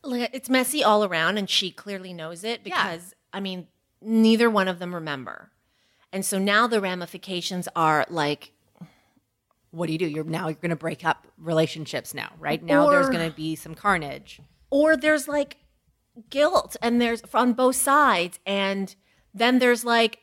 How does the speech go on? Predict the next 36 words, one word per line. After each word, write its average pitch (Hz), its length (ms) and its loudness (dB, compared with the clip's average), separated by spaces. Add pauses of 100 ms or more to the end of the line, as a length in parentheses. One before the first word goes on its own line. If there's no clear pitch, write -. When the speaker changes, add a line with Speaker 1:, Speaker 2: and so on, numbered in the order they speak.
Speaker 1:
on 233 140 2
both 240 200 4
sides, 247 300 2
if - 120 -18
I'm 240 240 0
either 226 220 0
one 220 240 -2
of 277 100 2
those 220 180 2
people, - 420 -18
I'm 233 240 2
like, 220 320 -2
"Did 233 100 2
I 226 140 6
really 240 400 2
wanna 214 260 2
be 202 300 -4
there? 143 480 2
Speaker 2:
Yeah. 156 140 -10 (1040)
Speaker 1:
And 240 120 4
how 240 340 2
did 240 140 -2
I 220 200 4
let 220 260 2
myself 247 420 -2
get 254 200 -4
there? 226 120 0
What 247 280 0
did 269 200 0
I 214 280 2
do? 247 300 2
What 190 340 -2
am 247 100 2
I 240 60 2
responsible 247 680 0
for? 165 460 -2